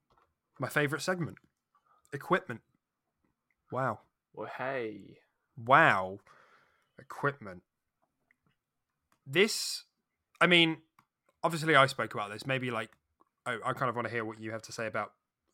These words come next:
Speaker 1: like, the use of equipment in general and, like, what, what you kind of, what your vibes are on that.
Speaker 2: Uh, I, I love it. I really do. I feel like it flows into the game very nicely. I don't thi-, I don't feel like it's, um,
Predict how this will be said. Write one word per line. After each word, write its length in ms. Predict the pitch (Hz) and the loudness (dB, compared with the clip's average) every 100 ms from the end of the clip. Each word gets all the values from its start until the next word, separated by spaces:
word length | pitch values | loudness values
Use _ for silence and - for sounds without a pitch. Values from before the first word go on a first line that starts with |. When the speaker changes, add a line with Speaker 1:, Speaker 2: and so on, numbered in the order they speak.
| - | -4
Speaker 1:
like, 180 | 135 127 | -4 -2
the 80 | 139 | -4
use 260 | 147 139 | -2 -2
of 80 | 135 | -4
equipment 360 | 135 139 117 110 | -6 -8 -10 -12
in 120 | 110 | -8
general 440 | 120 110 104 104 - | -6 -6 -8 -12 -12
and, 140 | 117 107 | -10 -8
like, 200 | 107 - | -10 -10
what, 180 | 104 110 | -12 -10
what 180 | 107 110 | -12 -10
you 160 | 117 107 - | -12 -12 -14
kind 140 | 107 | -14
of, 100 | 104 | -12
what 120 | 117 | -12
your 100 | 117 | -10
vibes 240 | 113 110 120 | -6 -6 -4
are 120 | 110 | -6
on 100 | 110 | -8
that. 100 | 110 _ _ _ _ _ - - _ _ _ _ - - - - - - | -12 _ _ _ _ _ -10 -10 _ _ _ _ -16 -14 -16 -14 -10 4
Speaker 2:
Uh, 540 | 139 139 139 139 143 - - | 10 12 12 12 10 6 -2
I, 800 | 135 147 151 151 156 156 156 156 - | 4 6 6 4 0 -4 -6 -8 -2
I 80 | 143 | 2
love 160 | 185 | 2
it. 260 | - - - _ _ _ _ | 2 -8 -14 _ _ _ _
I 80 | 147 | 4
really 220 | 143 143 | 6 4
do. 240 | 135 131 123 - - | 2 2 0 -6 -10
I 80 | 135 | -8
feel 240 | - - 135 | -4 4 4
like 200 | 131 135 | 4 0
it 100 | - - | -10 -14
flows 520 | - 151 139 135 127 | -2 4 6 4 -2
into 200 | 131 135 | -8 -10
the 80 | 127 | -2
game 440 | 139 127 123 123 - _ _ | 2 2 0 -8 -20 _ _
very 280 | 135 127 120 | 0 2 4
nicely. 520 | 127 143 - 214 226 - - - | 6 4 4 0 0 -6 -20 -10
I 60 | 127 | -4
don't 200 | 117 117 | -4 -4
thi-, 140 | 135 | -2
I 160 | 113 120 | 0 2
don't 260 | 120 117 - | 0 -4 -4
feel 180 | 123 | -2
like 240 | 113 110 117 | 0 -2 -4
it's, 360 | 117 - - | -8 -8 -2
um, 460 | 117 107 104 107 110 | 2 2 0 -10 -20